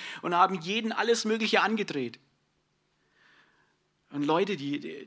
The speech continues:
die Menschen waren so verschuldet, die wussten manchmal gar nicht mehr, wohin. Und manche haben sich wirklich das Leben genommen. Weil sie sind verführt worden zu etwas, was sie nie ausführen konnten.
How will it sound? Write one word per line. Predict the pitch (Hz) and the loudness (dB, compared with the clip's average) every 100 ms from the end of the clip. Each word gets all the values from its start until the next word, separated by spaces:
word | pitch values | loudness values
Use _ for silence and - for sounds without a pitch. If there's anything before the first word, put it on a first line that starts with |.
| - | -8
die | |
Menschen | 156 160 180 165 | -4 -2 -2 -2
waren | 156 | -2
so | - 220 | -2 -4
verschuldet, | 214 170 - 214 185 156 | -4 0 0 0 -4 -6
die | 151 | -4
wussten | 160 - | -4 -2
manchmal | 151 147 143 | -2 -2 -4
gar | 139 | -4
nicht | 131 | -6
mehr, | 127 127 | -6 -8
wohin. | 127 127 | -12 -8
Und | 123 | -4
manche | 127 143 156 | -2 -4 -6
haben | 151 139 | -8 -8
sich | 123 123 | -8 -8
wirklich | 135 156 160 | -8 -8 -8
das | 139 | -8
Leben | 135 139 143 | -4 -4 -6
genommen. | 127 113 107 _ _ _ _ _ _ _ _ _ _ _ _ _ _ _ _ _ _ _ _ _ | -10 -12 -16 _ _ _ _ _ _ _ _ _ _ _ _ _ _ _ _ _ _ _ _ _
Weil | 135 151 | -4 -4
sie | 143 170 | -4 -4
sind | 190 196 | -2 -2
verführt | - - 196 233 220 - 220 247 156 | -4 2 4 4 -2 -4 0 0 2
worden | 160 165 196 196 - - | 2 2 2 -4 -12 -2
zu | 170 180 | 0 2
etwas, | 180 196 185 | 2 2 2
was | 190 | 0
sie | 190 | 0
nie | 190 214 202 | 2 4 4
ausführen | 226 233 - 226 208 | 2 0 0 0 0
konnten. | - 131 - 110 | -4 -8 -10 -18